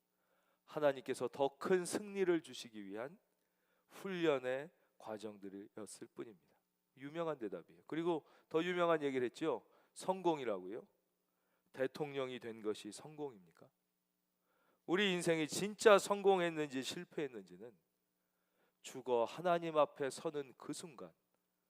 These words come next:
하나님께서 해주실 수 있는 말씀이지, 우리가 살아있는 동안 그 누가 "나는 성공했다" 혹은 "나는 실패했다고" 이야기할 수 있겠습니까? 라는 거죠.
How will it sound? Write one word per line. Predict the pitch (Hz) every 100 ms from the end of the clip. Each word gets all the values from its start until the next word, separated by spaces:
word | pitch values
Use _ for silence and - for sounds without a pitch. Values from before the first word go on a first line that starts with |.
| _ _ _ _
하나님께서 | - 175 175 165 151 135 127 113 - 131 151 - _ _ -
해주실 | 131 123 - 104
수 | -
있는 | 98 92 87 _ _ -
말씀이지, | 104 - 123 92 - 117 101 _ _ _ _ _ _ _ _
우리가 | 135 175
살아있는 | 170 - 196 185 165 139
동안 | 120 101 87 _ _ _ _ _ _ -
그 | -
누가 | 117 110
"나는 | 107 117 139
성공했다" | 139 160 156 139 127 - 120 113 113 _ _ _ _
혹은 | 135 120 110
"나는 | 104 101
실패했다고" | 95 160 156 147 131 - 107 110 147 - _ _ _
이야기할 | - 113 107 101 92
수 | -
있겠습니까? | 131 - 92 - _ _ - _ _ _
라는 | 92 80
거죠. | _